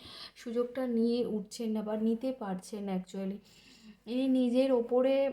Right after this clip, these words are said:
উম, নিজের ওপরে কী বলবো, মানে ভীষণ ফ্যাশনেবল মানুষ তো ইনি, আর সাথে ইনি নিজের ওপরে এখন আরও বেশি করে, আহ, কাজ করছেন, মানে নিজেকে আরও প্যাম্পার করছেন, নিজের ওপরে যত-, আমরা প্রত্যেকটা মানুষ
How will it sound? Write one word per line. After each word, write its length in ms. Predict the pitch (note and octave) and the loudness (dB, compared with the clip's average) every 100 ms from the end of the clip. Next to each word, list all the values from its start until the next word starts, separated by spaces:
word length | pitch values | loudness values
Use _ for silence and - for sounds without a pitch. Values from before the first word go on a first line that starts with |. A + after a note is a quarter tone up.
| - | -2
উম, 360 | A3+ A3 A3 | -2 0 2
নিজের 340 | A3 A3+ B3+ B3+ | 2 2 2 2
ওপরে 520 | A#3 A#3+ B3+ C4+ C4 | 2 2 0 0 -4
কী 120 | C4 | -6
বলবো, 440 | A3 G3+ G3+ G3+ A3 - | -4 -4 -4 -8 -10 -10
মানে 400 | G#3+ G#3 G#3 G#3+ - - _ _ _ _ - _ _ | -6 -4 -4 -6 -12 -20 _ _ _ _ -20 _ _
ভীষণ 380 | B3 B3+ D4 D#4+ | -10 -8 -6 -8
ফ্যাশনেবল 920 | - B3+ B3 A#3+ C#4 D4 D4 D4 D4+ | -6 -4 -4 -2 -4 -4 -6 -6 -4
মানুষ 400 | A3+ G#3 A#3+ B3 | -2 -2 -4 -6
তো 80 | - | -2
ইনি, 300 | A#3+ G#3 A#3+ | -2 0 -4
আর 120 | A3+ | -4
সাথে 540 | A3 - A#3 A3 C4 A#3+ | -6 -2 0 0 0 -2
ইনি 260 | - B3+ | 0 0
নিজের 340 | B3+ A#3+ A3+ B3 | 2 0 0 0
ওপরে 300 | A#3+ B3+ B3+ | 2 2 2
এখন 280 | B3 C4+ A#3+ | 0 -4 -4
আরও 180 | A3+ | -2
বেশি 300 | A#3 A#3 - | 0 -2 -4
করে, 440 | B3 A#3+ B3+ B3+ A#3 | -4 0 2 4 4
আহ, 420 | G#3+ G3+ G3 A3 | 2 -2 -6 -6
কাজ 240 | A#3 A3 | -4 -4
করছেন, 320 | - F#3+ - B3 | -4 -10 -8 -4
মানে 180 | B3 | -2
নিজেকে 420 | A#3 A3 A#3 A#3 A#3+ | 0 2 0 0 -2
আরও 120 | B3 | 0
প্যাম্পার 380 | A3+ G#3 G#3+ A3 | -2 -4 -4 -4
করছেন, 340 | A3 - A#3 | -6 -4 -4
নিজের 300 | A3 G#3+ A#3 | -2 -2 -2
ওপরে 280 | A3+ B3 B3 | 0 0 0
যত-, 200 | A3+ A3 | 0 0
আমরা 180 | A3+ A#3 | -4 -4
প্রত্যেকটা 440 | A#3 A3+ A#3 B3+ | -6 -4 -4 -2
মানুষ 360 | A#3 G3+ A#3 | -2 -2 -2